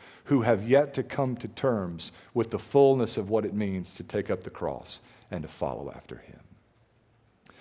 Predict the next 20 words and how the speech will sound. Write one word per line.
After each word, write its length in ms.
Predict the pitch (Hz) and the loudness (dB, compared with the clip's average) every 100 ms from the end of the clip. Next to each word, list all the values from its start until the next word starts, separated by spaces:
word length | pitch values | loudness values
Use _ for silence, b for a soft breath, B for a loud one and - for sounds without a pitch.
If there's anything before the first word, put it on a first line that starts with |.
| b b b | b b b
True 160 | - 135 | 2 2
discipleship 600 | 120 139 107 117 123 110 | 4 4 4 0 -2 -2
is 120 | 98 | -2
difficult. 680 | 101 110 90 90 82 - - b b b b b b - | 0 -2 -2 -4 -4 -6 -16 b b b b b b 0
It 200 | 123 123 | 0 4
is 440 | 113 113 107 - - | 4 4 0 -8 -16
serving. 840 | - - - 139 123 87 80 73 80 | -12 -8 4 6 6 2 -4 -8 -4
Here's 240 | 131 127 | 0 2
the 60 | 120 | 0
third 340 | - 107 98 | 0 2 0
thing, 320 | - 87 71 65 - _ _ - | -2 -6 -6 -12 -20 _ _ -6
and 120 | 117 | -4
this 180 | 117 - | -2 -4
is 80 | 107 | -6
so 240 | - 117 | 0 0
critically 500 | 107 - 98 98 95 | 0 -4 -6 -4 -6
important. 500 | 85 82 78 73 76 - b b b b b b | -6 -8 -12 -12 -16 -20 b b b b b b
In, 120 | - 123 | -8 -4
in 120 | 113 | -2
fact, 360 | - 117 98 | 2 4 2